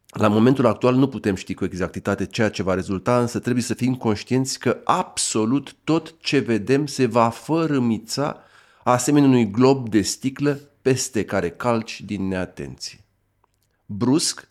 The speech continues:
acea suprafață incredibil de fină și de o rotunjime perfectă se transformă în milioane de cioburi fine, imposibil de repus împreună.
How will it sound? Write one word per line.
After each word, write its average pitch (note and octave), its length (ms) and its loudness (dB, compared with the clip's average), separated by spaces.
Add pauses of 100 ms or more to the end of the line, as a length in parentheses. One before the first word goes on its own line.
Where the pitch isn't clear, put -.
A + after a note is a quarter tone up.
(100)
acea A2 240 0
suprafață B2+ 580 0
incredibil A#2+ 680 0
de G#2 140 2
fină G2 540 0
și - 180 -4
de A2 80 2
o G#2+ 120 6
rotunjime A2 680 2
perfectă C3+ 680 -4 (340)
se - 160 2
transformă D3+ 680 2
în D3+ 80 6
milioane D3+ 600 4
de F#2+ 100 2
cioburi G2 400 0
fine, C#3 460 0 (160)
imposibil B2+ 880 2
de G#2+ 80 4
repus G2+ 300 -2
împreună. F#2 560 0